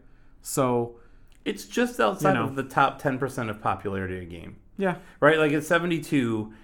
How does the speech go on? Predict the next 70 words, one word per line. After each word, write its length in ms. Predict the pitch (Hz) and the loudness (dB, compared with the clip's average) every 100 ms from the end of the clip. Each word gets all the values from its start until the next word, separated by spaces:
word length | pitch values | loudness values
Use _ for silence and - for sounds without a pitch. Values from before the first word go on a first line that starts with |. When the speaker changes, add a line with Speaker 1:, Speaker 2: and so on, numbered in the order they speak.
| - | -6
Speaker 2:
If 100 | 131 | 0
there's 160 | 139 | 0
six 160 | 175 175 | 0 0
hundred 220 | 156 131 | 0 0
seventy, 240 | 135 117 131 | 0 -2 -2
and 180 | 180 | 0
I 80 | 233 | 0
don't 160 | 233 120 | 0 2
know, 100 | 113 | 2
that's 140 | 120 | 2
not 160 | 131 113 | 0 0
necessarily 340 | 110 - 101 | -2 -2 -2
fair 140 | 117 101 | 0 -2
because 340 | 92 113 95 | -2 -6 -4
Famicom 500 | - 107 95 98 90 | -4 -4 -4 -6 -6
games 240 | 87 90 92 | -6 -10 -10
and 100 | 92 | -10
stuff 200 | 98 95 | -10 -6
probably 220 | 98 123 | -4 -2
are 80 | 127 | -2
included. 480 | 127 123 165 104 - | 0 2 2 2 -4
Speaker 1:
Right, 100 | - | -8
yeah. 140 | 123 113 | -8 2
Speaker 2:
But 140 | 165 | 4
it's, 260 | 165 151 - | 4 2 -4
in, 220 | 156 151 135 | -4 -4 -4
the 100 | 147 | 0
way 220 | 156 147 | 4 4
I 40 | |
perceive 360 | 139 139 - 110 | 4 0 -4 -4
it 100 | 110 | -2
is 120 | 104 | -4
it's 100 | 101 | -6
probably, 280 | - 120 104 | -2 -2 0
like, 160 | 101 107 | -2 -4
a, 200 | 98 139 | -2 0
in 100 | 139 | 0
the 60 | |
top 340 | 135 117 107 - | 0 0 0 -2
ten 180 | 107 | -6
percent 280 | 98 - 104 | -6 -6 -6
of 120 | 95 | -6
popularity. 520 | - 95 101 101 92 - | -4 -4 -2 -4 -4 -2
And 100 | 202 | -2
that 140 | 262 | 2
does 180 | 214 208 | 2 0
make 140 | 190 - | -2 -2
sense. 200 | 139 - | -4 -4
Like 120 | 113 | -4
I 20 | |
said, 240 | 113 101 104 | -2 -2 -4
just 180 | 139 185 | -4 2
about 140 | 175 | 2
everybody 340 | 160 151 147 131 | 2 2 2 2
I 40 | |
knew 160 | 120 117 | 0 -2
had 200 | 110 107 | -4 -4
this 140 | 110 | -8
game, 320 | - 92 90 - - - - - - - - | -8 -8 -10 -14 -20 -20 -20 -20 -20 -20 -6
you 100 | 123 | -2
know, 260 | 101 92 - - - | -2 -4 -8 -20 -14
m-, 160 | 110 - 113 | -14 -6 -4
because 300 | 131 135 - | 0 0 0
people 220 | 117 107 | -4 -4
didn't 180 | 101 98 | -4 -4
know 100 | 92 | -6
any 80 | |
better 160 | 87 85 | -6 -6
back 200 | 85 - | -8 -12
then. 140 | 98 | -16